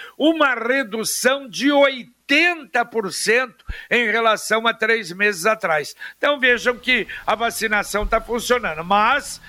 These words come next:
é aquilo que nós falamos, não terminou. Evidentemente que a população de Mato Grosso do Sul é muito pequena, dois milhões oitocentos e quarenta mil,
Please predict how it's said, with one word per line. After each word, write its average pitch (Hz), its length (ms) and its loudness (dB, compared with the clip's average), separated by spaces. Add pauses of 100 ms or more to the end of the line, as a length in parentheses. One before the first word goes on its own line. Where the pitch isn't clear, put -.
(120)
é 226 100 2
aquilo 226 260 -4
que 233 120 -6
nós 226 260 -2
falamos, 202 640 0
não 214 320 0
terminou. 240 680 0 (240)
Evidentemente 214 880 -2
que - 80 -4
a 254 60 -4
população 196 600 0
de 170 100 -6
Mato 175 260 -2
Grosso 175 360 -2
do 175 100 -6
Sul 220 260 0
é 247 40 2
muito 202 260 -8
pequena, 190 600 -2 (280)
dois 226 360 2
milhões 202 500 0
oitocentos 208 520 -2
e - 40 -16
quarenta 190 500 -2
mil, 262 320 -2